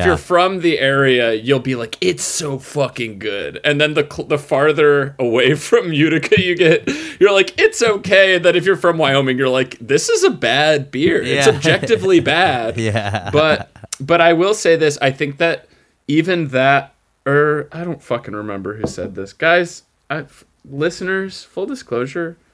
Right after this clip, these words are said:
Speaker 2: I'm almost done with my second beer. And I
Speaker 1: <laughs>
Speaker 2: brought three, I brought three beers to do this podcast, so
Speaker 1: That's what I like to hear.
Speaker 2: um, I'm getting, I'm getting off track, but I just wanted to say that, uh, I think,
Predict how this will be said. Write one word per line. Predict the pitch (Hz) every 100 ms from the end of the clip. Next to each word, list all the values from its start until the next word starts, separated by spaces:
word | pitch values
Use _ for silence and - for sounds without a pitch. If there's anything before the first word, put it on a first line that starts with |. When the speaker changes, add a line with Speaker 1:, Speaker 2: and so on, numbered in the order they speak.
| _
Speaker 2:
I'm | -
almost | 165 202 196
done | 165
with | 165
my | 147
second | 135 135 135 123 107
beer. | 110 101 85 -
And | 175 156
I |
Speaker 1:
<laughs> | 143
Speaker 2:
brought | 185 - -
three, | 151 147 107 -
I | 139 160
brought | 214 294
three | 190 185 170
beers | 131 127 120 -
to |
do | 107 110
this | 101 95
podcast, | - 95 139 104 92
so | - 113 107 104
Speaker 1:
That's | 98 -
what | 95
I | 90
like | 90 90
to | 90
hear. |
Speaker 2:
um, | 123 123 123 117 -
I'm | 131 139
getting, | 180 170 160 143
I'm | 135
getting | 139 160
off | 147 -
track, | 131 104 -
but | 139
I |
just | 143 160
wanted | 175
to | 147
say | 139 143
that, | 127 123 - _ _ _ _ _ -
uh, | 117 113
I | 127
think, | 185 190 -